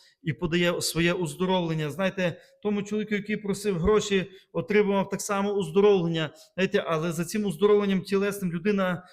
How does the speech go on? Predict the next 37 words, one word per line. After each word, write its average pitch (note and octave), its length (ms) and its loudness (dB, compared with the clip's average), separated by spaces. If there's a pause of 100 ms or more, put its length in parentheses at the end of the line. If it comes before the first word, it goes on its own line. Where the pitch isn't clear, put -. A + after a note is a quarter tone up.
(140)
отримує, F#3 560 0
знаєте, G3 320 -2
може F#3 260 -2
отримати F#3+ 360 -2
спасіння, F#3+ 520 -6
тому F#3 200 -8
що F3+ 140 -12
вона F3 180 -4
бачить F#3 380 -4
славу F#3 420 -4
Божу, E3+ 340 0
тому E3 160 -6
що F3+ 340 -2 (300)
ця F#3+ 160 -2
людина, G3 340 2
вона F#3 240 2
бачить F#3+ 460 0
руку G3+ 260 0
Господню, F#3 520 2
що F3 220 -6
Господь, G3+ 440 -2
Він E3+ 180 -4 (280)
робить F3+ 420 -2
в - 20 -4
її F#3 240 0
житті. F3+ 520 -2 (360)
І F3 100 -6
так, G#3 240 0
знаєте, G#3 300 -2
якщо G3 500 2 (240)
огля-, E3 720 -2
оглядаючись G3 760 0 (280)
назад E3 440 0
на F3 100 -2
своє F#3+ 260 0
життя, F3 400 0
я E3 400 2